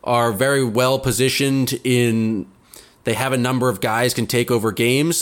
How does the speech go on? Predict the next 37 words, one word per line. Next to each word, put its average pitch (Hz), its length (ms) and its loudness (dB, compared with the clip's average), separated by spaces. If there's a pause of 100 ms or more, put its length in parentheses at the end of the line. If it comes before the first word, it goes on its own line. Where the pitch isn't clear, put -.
(160)
The 120 120 -4
question 135 420 -2
is, 120 240 -2
like, 110 320 0 (1500)
can 139 220 -2
you 135 100 0
do 139 180 0
that 135 200 0
kind 131 200 0
of, 113 140 0
like, 113 220 0
star 123 400 2
by 123 180 2
committee, 131 680 0
or 131 360 2
do 117 100 -2
you 117 100 2
have 120 240 -4
to 117 80 -2
have 117 280 -2
a, 104 280 0
a 120 100 -2
number 113 280 0
one 107 220 -2
guy 107 320 0
in 98 300 -4
the, 98 280 -4
in 107 120 -4
the 98 80 -4
playoffs? 104 580 -4
Like, 92 160 -4
does 113 160 0
it 123 100 0
have 120 260 -4
to 120 80 -4
be 113 200 -4
Tatum, 113 480 0